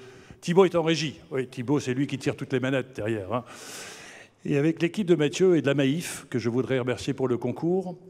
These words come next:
on s'est dit, eh bien, on va se faire une fête de famille. On va se faire un quatorze juillet,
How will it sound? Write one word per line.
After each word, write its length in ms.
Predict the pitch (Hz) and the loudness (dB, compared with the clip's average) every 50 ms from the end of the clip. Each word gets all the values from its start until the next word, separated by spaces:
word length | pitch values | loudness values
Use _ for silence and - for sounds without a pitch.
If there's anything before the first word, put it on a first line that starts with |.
| - | -4
on 80 | - 139 | -4 -2
s'est 160 | - - 151 | 0 0 0
dit, 200 | 147 175 190 208 202 - - | 0 -2 -4 -6 -6 -2 -2
eh 80 | 160 | 0
bien, 100 | 135 170 | 2 2
on 60 | 190 | 2
va 100 | 165 156 | 2 2
se 80 | 131 - | 0 0
faire 160 | - 151 127 | 0 0 0
une 80 | 135 131 | 0 0
fête 220 | - - 170 156 | 0 0 0 2
de 100 | 135 135 | 0 0
famille. 460 | - - 120 107 117 120 131 160 190 - - - - - - - - - - - - - - - | 0 0 -2 -4 -4 -4 -4 -6 -8 -12 -14 -20 -20 -20 -20 -20 -20 -20 -20 -20 -20 -16 -4 0
On 80 | 117 | 2
va 80 | 127 135 | 2 2
se 80 | - - | 2 2
faire 140 | 196 180 | 2 2
un 60 | 160 143 | 2 0
quatorze 380 | - 175 160 - 190 180 143 | 0 -2 0 2 2 0 0
juillet, 680 | 113 120 135 147 151 151 151 147 139 127 120 110 110 | -2 -4 -4 0 4 4 4 6 4 4 2 0 -2